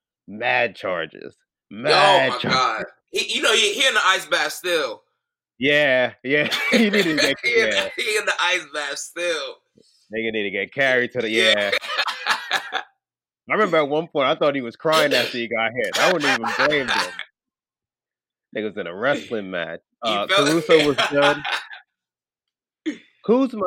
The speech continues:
Speaker 1: had, uh, he had some good defensive plays. 'Cause I, I, again, I
Speaker 2: Mm-hmm.
Speaker 1: remember Jeff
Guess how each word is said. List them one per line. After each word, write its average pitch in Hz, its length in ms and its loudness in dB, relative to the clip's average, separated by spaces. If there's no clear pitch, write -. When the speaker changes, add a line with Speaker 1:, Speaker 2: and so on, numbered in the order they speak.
Speaker 1:
had, 165 240 2
uh, 127 380 -4
he - 160 -10
had 277 180 0
some 160 220 -6
good 160 240 -2
defensive 143 640 -8
plays. 98 480 -10
'Cause 131 140 -20
I, 123 220 -12
I, 143 220 -6
again, 143 220 2
I 139 40 4
Speaker 2:
Mm-hmm. 143 100 2
Speaker 1:
remember 135 180 2
Jeff 131 140 0